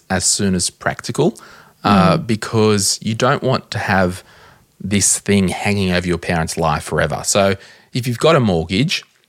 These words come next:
Speaker 1: it could be worth considering,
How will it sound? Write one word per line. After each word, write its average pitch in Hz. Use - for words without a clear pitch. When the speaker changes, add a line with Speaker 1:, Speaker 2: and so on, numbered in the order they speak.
Speaker 1:
it 110
could 131
be 113
worth 95
considering, 87